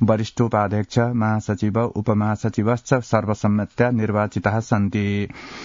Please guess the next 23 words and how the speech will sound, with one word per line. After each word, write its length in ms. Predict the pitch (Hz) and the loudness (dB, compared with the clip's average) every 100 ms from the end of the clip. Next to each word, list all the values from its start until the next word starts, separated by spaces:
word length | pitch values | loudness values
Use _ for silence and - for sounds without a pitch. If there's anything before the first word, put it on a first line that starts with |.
| - | -2
विभिन्न 420 | 104 117 120 120 120 | 2 4 4 2 0
वर्गेभ्यः 640 | 107 101 101 104 113 117 | 0 0 0 0 0 -2
केन्द्रीय 360 | - 107 107 | 0 0 0
सदस्यानां 600 | 104 117 107 - 117 113 113 | 0 -2 -2 0 0 2 2
निर्विरोधं 640 | 107 110 104 104 101 113 | 0 0 0 0 0 2
निर्वाचनं 640 | 104 107 107 104 110 107 | 2 0 0 0 0 0
सम्पन्नम्। 640 | 107 113 104 107 120 120 - | 2 0 2 2 2 0 -2
इदानीं 240 | 110 120 131 107 101 98 - - - | 0 2 2 2 0 -2 -8 -18 2
कच्चित् 320 | 123 117 135 | 2 2 -2
केन्द्रीय 340 | - 110 104 110 | 0 0 2 0
सदस्यानां 600 | - 110 104 117 113 113 | 0 -2 0 0 0 0
कृते 320 | 107 104 110 | -2 0 0
एव 200 | 113 113 | 2 0
मतदानं 580 | 107 107 104 104 104 104 | 0 0 0 2 2 0
विधीयमानं 600 | 110 107 104 101 104 117 | 0 0 0 0 0 0
वर्तते। 720 | 113 101 101 101 98 95 98 120 - - - - _ _ - - - - - - - - - - | -2 -2 -2 0 0 0 -4 -6 -14 -16 -18 -20 _ _ -20 -20 -20 -20 -20 -20 -20 -20 -12 4
नेपाली 520 | 120 123 127 120 131 | 4 6 0 0 0
कांग्रेस 380 | 131 117 110 113 | 0 -2 -2 0
दलस्य 360 | 113 107 - 120 | 0 0 0 0
चतुर्दश 540 | - 110 110 107 107 | 0 0 0 -2 0
महाधिवेशनाय 880 | 113 107 107 107 107 - 110 107 113 | 0 2 0 0 -2 0 0 2 0
केन्द्रीय 400 | 113 117 110 107 | 0 0 2 0
कार्यसमिति 720 | 107 107 107 - 107 107 123 | 0 0 0 0 0 2 0